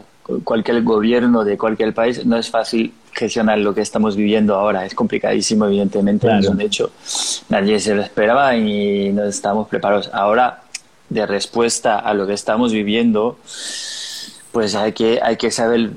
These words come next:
Speaker 1: lo que he dicho antes, hay que saber cuidar un poco, pues, eh,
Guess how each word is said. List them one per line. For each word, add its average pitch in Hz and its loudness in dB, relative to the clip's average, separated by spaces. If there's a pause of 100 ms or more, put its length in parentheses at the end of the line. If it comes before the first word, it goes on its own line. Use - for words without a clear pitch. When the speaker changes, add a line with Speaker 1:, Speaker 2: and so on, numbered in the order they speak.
(120)
Speaker 1:
lo 107 -2
que 107 -2
he 104 2
dicho 104 -2
antes, 107 -2
hay 101 -4
que 104 -2
saber 104 0
cuidar 113 4
un 110 2
poco, 110 0
pues, 107 -2
eh, 98 0